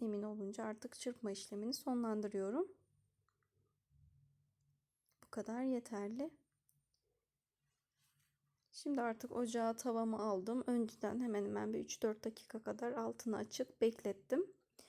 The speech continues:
Tava iyice ısındı. Bir kepçe döküyorum ve kendinin yayılmasını bekliyorum. Hiçbir şekilde yağ falan dökmüyorum.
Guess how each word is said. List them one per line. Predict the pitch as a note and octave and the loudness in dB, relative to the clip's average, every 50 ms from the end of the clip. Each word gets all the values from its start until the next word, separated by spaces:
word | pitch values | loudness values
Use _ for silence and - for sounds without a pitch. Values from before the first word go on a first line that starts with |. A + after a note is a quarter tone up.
| - - - - - _ _ - | -20 -20 -20 -20 -20 _ _ 0
Tava | - C#4 B3+ B3 | 2 6 6 8
iyice | B3 A#3+ A#3 A3+ - - | 6 6 4 2 0 0
ısındı. | - A#3+ - - A#3+ A3+ G#3+ G#3+ A#3+ C4+ D#4 F4 F4 - _ _ _ _ _ _ _ _ _ - | 0 0 0 2 2 2 2 4 2 2 2 2 0 -2 _ _ _ _ _ _ _ _ _ 2
Bir | C#4+ C4+ C#4 | 2 2 2
kepçe | - A#3 A3+ - - - - C#4 C#4+ C#4+ C4+ | 2 0 0 0 -2 2 6 6 6 8 6
döküyorum | C4 B3+ B3+ - - A3 G#3+ C4 D#4 E4+ E4+ | 4 2 2 2 2 4 4 6 6 4 4
ve | C#4 C#4+ | 4 2
kendinin | - - C#4+ C4+ B3 A#3 A#3 C4 D#4 D4+ | 2 0 2 2 4 4 4 4 4 6
yayılmasını | D4 B3+ B3 B3 A#3+ A#3 A3+ C4 - - - A#3 A3 | 6 6 8 6 6 6 4 2 0 0 0 2 2
bekliyorum. | G#3+ A3 - - G#3+ G3+ G3 G3 B3+ C#4+ G4+ G4+ - - _ _ _ _ _ _ _ _ _ _ _ _ _ _ _ _ _ - - _ _ _ | 2 0 0 -2 2 2 2 4 4 4 2 2 0 -10 _ _ _ _ _ _ _ _ _ _ _ _ _ _ _ _ _ -20 -20 _ _ _
Hiçbir | - C4 - - C4+ | -2 -2 -2 -2 -2
şekilde | - B3+ A#3 A#3 - A3 A#3+ C4+ | -2 -2 -2 0 -2 2 2 4
yağ | B3+ C4 B3 A#3 B3 | 6 6 6 6 4
falan | B3+ - C4 B3+ A#3+ B3+ C4+ D4+ D4 | 2 0 0 2 2 4 2 4 4
dökmüyorum. | C4+ C4 C4 - - G#3 F#3+ G3 G3+ B3 F4+ A#4 | 4 4 4 0 0 2 2 4 4 4 2 0